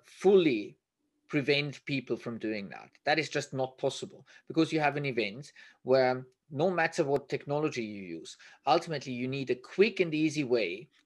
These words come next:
of verifying that the peop-, the, the person in question has the ticket. And so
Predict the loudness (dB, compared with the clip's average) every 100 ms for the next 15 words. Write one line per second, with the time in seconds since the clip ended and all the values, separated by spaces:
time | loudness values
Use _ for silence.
0 | -6 -4 2 4 4 2 0 -2 0 -4
1 | -10 -12 _ _ _ 2 2 2 -6 -12
2 | -8 -4 -4 0 2 2 0 2 2 2
3 | 2 2 2 -4 -6 -8 -4 -6 -6 -8
4 | -6 -8 -10 -8 -8 -8 -16 -20 _ -20
5 | -18 -4 -4 0 2 2